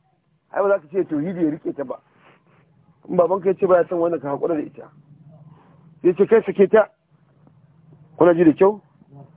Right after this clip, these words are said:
قلت لا، sai ya ce, "Baba, ai haƙuri, dan ban mun ita." Fa ta Rasulullah sallallahu alaihi wasallam, ya zo wajen Annabi sallallahu alaihi wasallam, fa akhbarahu ya ba shi labari, fa da'ani, sai kira ni, fa qala Abdullah, fa qala Abdullah, sai Annabi sai ce, "Ya kai Abdullahi,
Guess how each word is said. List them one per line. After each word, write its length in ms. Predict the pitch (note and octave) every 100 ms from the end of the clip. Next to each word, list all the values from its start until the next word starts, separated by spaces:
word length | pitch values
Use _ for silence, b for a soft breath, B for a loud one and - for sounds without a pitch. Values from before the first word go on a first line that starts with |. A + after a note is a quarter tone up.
| _ -
قلت 180 | G#3 F#3+
لا، 280 | F3+ F#3+ - -
sai 80 | F3+
ya 80 | E3+
ce, 100 | E3
"Baba, 260 | D#3+ D#3+
ai 100 | - E3+
haƙuri, 320 | E3 D#3+ D#3 -
dan 160 | F3+ F#3
ban 120 | F#3+
mun 120 | F#3+
ita." 240 | C#3+ C3+ - E3 - - - - _ _ _ _ _ _
Fa 160 | D3+ D3+
ta 160 | G#3
Rasulullah 480 | F#3+ F3 F#3 F3 D#3+
sallallahu 0 |
alaihi 40 |
wasallam, 160 | D3 F3+
ya 60 | F3
zo 60 |
wajen 180 | F#3 F#3
Annabi 180 | D#3+ E3
sallallahu 0 |
alaihi 0 |
wasallam, 160 | F#3 D#3+
fa 100 | D#3+ -
akhbarahu 460 | F3 G3 E3 G#3+ - _ _ _
ya 80 | D#3+
ba 140 | E3 F3+
shi 100 | E3
labari, 320 | D#3 F3 E3
fa 120 | D#3+
da'ani, 400 | D#3 D3+ F3+ F3+
sai 100 | F3+
kira 220 | E3 F3
ni, 80 | E3+
fa 80 | D3+ -
qala 200 | F3 D#3
Abdullah, 420 | D3 D3+ E3+ E3+ _ _ _ _ _ _ _ _ _ _ _ _ _ _ _ _ _ -
fa 80 | C3+
qala 400 | - F#3+ F#3 A#2+ - _ _ _ _ -
Abdullah, 460 | D#3+ C#3 C#3+ C#3+
sai 80 | D#3+
Annabi 180 | E3 D#3
sai 140 | E3 C#3
ce, 120 | D3
"Ya 80 | D#3
kai 140 | E3+
Abdullahi, 600 | D3+ D3+ D3 D3 C#3+ A2